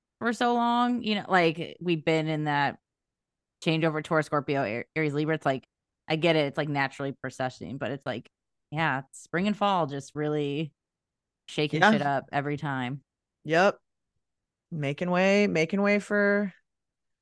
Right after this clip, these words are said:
Speaker 2: the next, the next cycle.
Speaker 1: Mm-hmm.
Speaker 2: It's
Speaker 1: So
Speaker 2: exciting. We'll see. We'll see. I think it could be really
Speaker 1: I think this will be a
Speaker 2: um,
Speaker 1: revealing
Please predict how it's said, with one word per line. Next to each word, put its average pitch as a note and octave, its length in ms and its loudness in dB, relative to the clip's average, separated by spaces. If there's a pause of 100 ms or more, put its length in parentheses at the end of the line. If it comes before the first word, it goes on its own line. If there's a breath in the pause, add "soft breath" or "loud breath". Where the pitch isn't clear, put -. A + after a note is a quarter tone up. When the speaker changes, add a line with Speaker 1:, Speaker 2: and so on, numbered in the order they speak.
(440)
Speaker 2:
the F3 100 0
next, - 680 -4 (280)
the D#3+ 140 -2
next F#3 220 2
cycle. D#3 560 2 (340)
Speaker 1:
Mm-hmm. E3 680 -4 (200)
Speaker 2:
It's F#3 160 -2
Speaker 1:
So B3+ 40 2
Speaker 2:
exciting. B3 520 6
We'll F#3+ 140 6
see. C4 300 0
We'll A3 200 6
see. B3 360 2
I F3+ 140 2
think G3+ 220 -2
it G3 100 -8
could G#3 140 -2
be G3 120 2
really F#3 480 6
Speaker 1:
I - 420 -6
think C#4 80 2
this D4 100 0
will D#4 120 4
be C4 80 4
a A#3 80 6
Speaker 2:
um, F#3+ 60 2
Speaker 1:
revealing F#3 920 2